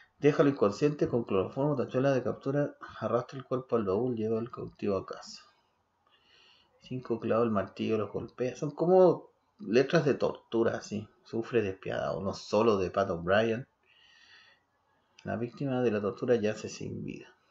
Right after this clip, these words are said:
Así es como la letra. ¿Para qué voy a redundar más allá? El mundo interior nunca lo sabrá.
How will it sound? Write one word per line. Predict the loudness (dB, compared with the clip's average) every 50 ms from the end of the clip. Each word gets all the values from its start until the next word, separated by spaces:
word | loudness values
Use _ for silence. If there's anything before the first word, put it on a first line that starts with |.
| _ _ _ _ _ -20
Así | -20 -18 -18 -10
es | -6
como | -4 -2 -2 -2 -2
la | -4 -4
letra. | -8 -10 -12 -14 -14 -16 -20 -20 _ _ _ _ _ _ _ _ _ _ _ -20 -20 -20 -20 -20 -20 -20 _ _ _ _ _ _ _ _ _ _ _ _ -20 _ _ _ _ _
¿Para | -20 -14 -6
qué | -4
voy | -2 0
a | 0
redundar | 2 2 2 2 0 0 2 2 2 2
más | 0 0 0 0 2
allá? | 2 0 0 -2 -4 _ -16 -16 -12 -8
El | -6 -6 -4
mundo | -2 -2 0 2 2
interior | 0 0 -2 -2 -2 0 0 2 0
nunca | 0 0 0 0 0
lo | 2 0 0
sabrá. | -2 -4 -6 -6 -6 -8 -12 -16